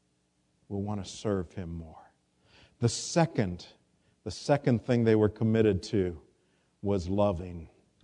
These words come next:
They devoted themselves to the apostles' teaching and the fellowship. Now, the word there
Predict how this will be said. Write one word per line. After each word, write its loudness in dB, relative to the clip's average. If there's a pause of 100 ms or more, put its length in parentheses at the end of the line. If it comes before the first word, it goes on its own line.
(520)
They 2
devoted 4
themselves -2
to -6
the 0
apostles' -10
teaching -4
and -4
the -2 (640)
fellowship. -6 (640)
Now, 0
the 4
word 8
there 2